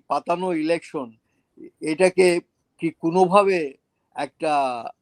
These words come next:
ইলেকশন বলা যায়? সে-, সেটাই আমার প্রশ্ন।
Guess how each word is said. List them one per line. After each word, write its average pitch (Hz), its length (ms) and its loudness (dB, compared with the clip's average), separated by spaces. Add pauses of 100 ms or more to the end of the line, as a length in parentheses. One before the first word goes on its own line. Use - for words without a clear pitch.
(300)
ইলেকশন 180 540 -4
বলা 135 320 -4
যায়? 147 320 -4 (340)
সে-, - 380 -10
সেটাই 180 320 0
আমার 156 260 -2
প্রশ্ন। 120 480 -16